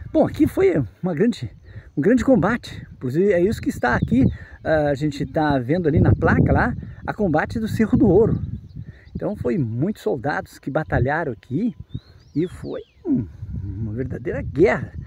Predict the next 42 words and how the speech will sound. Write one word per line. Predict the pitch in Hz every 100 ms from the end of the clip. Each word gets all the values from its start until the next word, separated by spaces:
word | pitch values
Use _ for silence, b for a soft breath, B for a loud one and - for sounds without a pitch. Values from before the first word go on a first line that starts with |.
| B B B
E | 135 147 - -
tu | -
pode | 214 175
ver | 226
lá | 208 202 B -
naquelas | 170 208 196 - B -
al-, | 180 196 175
altura | 180 165 - 294 190
que | -
nós | 185
temos | - 233 196
em | 190
cima | - 247
do, | 196 247 B B B -
do | 240
cerro | 233 - 285 311
aqui, | - - 127
ó. | b b _
Pode | 170 185
ver | 160
lá | 139 175
pra | 185 151
baixo, | 139 208 233 - 170 B B B _
tu | -
pode | 151 170 175 160
encontrar, | 156 160 127 147 151 139
por | 131
exemplo, | 127 131 - - - -
mais | 160 208 226 131
lá | 160
adiante | 202 147 208 220
tu | 214
vai | 220
encontrar | 220 220 175 - 202 - - - -
outros | 254 302 - 262
cerros | - 185 165 117 104
lá. | 123 98 - - - -
Vê? | 131 147 b b -
Olha | 175 214
que | -
bonita | 147 147 156 196 151
essa, | - 143